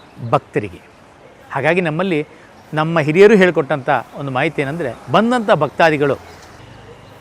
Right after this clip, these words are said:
ಪ್ರಸಾದವನ್ನು ಊಟ ಮಾಡಿ ತೃಪ್ತರಾದರೆ ಒಳಗಿರುವ ಜಗನ್ಮಾತೆ ತೃಪ್ತಳಾಗ್ತಾಳೆ. ಹಾಗಾಗಿ ಇಲ್ಲಿ ಬಂದವರು ಪ್ರತಿಯೊಬ್ಬರಿಗೂ ನೀವು ಊಟವನ್ನು ಮಾಡಿ ಹೋಗಿ. ಊಟ ಮಾಡಲಿಕ್ಕೆ ಆಗದೇ ಇರೋಂಥ ಸಂದರ್ಭದಲ್ಲಿ ಬಂದರೆ ಒಂದು ಕಾಫಿಯನ್ನಾರು ಕುಡಿದು, ತಿಂಡಿಯನ್ನಾರು ತಿಂದು ಹೋಗಿ,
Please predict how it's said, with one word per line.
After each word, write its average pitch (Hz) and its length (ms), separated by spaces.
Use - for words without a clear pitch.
ಪ್ರಸಾದವನ್ನು 214 600
ಊಟ 156 180
ಮಾಡಿ 131 360
ತೃಪ್ತರಾದರೆ 180 840
ಒಳಗಿರುವ 196 400
ಜಗನ್ಮಾತೆ 185 540
ತೃಪ್ತಳಾಗ್ತಾಳೆ. 113 920
ಹಾಗಾಗಿ 185 380
ಇಲ್ಲಿ 147 160
ಬಂದವರು 175 360
ಪ್ರತಿಯೊಬ್ಬರಿಗೂ 165 680
ನೀವು 180 160
ಊಟವನ್ನು 175 480
ಮಾಡಿ 123 200
ಹೋಗಿ. 104 360
ಊಟ 170 140
ಮಾಡಲಿಕ್ಕೆ 160 380
ಆಗದೇ 170 240
ಇರೋಂಥ 220 200
ಸಂದರ್ಭದಲ್ಲಿ 147 540
ಬಂದರೆ 147 220
ಒಂದು 185 100
ಕಾಫಿಯನ್ನಾರು 170 600
ಕುಡಿದು, 139 280
ತಿಂಡಿಯನ್ನಾರು 262 520
ತಿಂದು 196 220
ಹೋಗಿ, 147 380